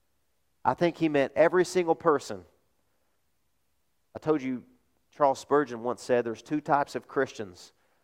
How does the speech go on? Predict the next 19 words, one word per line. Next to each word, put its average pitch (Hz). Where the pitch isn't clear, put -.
missionaries 156
and 131
imposters." 120
I 120
think 165
we 147
tend 165
to 170
think 175
of 139
a 127
missionary 165
as 135
somebody 160
that 135
gets 165
in 143
an 131
airplane 190